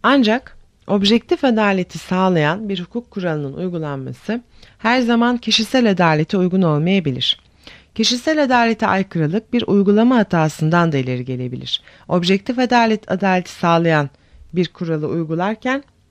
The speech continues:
yargı organları kişisel adaletsizliğe yol açabilecek durumlar ortaya çıkarabilir. Hırsızlık suçu için ceza kanununun ceza öngördüğü bir kural objektif adalete uygun olmakla beraber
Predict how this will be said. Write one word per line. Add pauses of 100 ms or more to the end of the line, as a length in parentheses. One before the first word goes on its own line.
(520)
yargı
organları
kişisel
adaletsizliğe
yol
açabilecek
durumlar
ortaya
çıkarabilir. (1600)
Hırsızlık
suçu
için (480)
ceza
kanununun
ceza
öngördüğü
bir
kural (280)
objektif
adalete
uygun
olmakla
beraber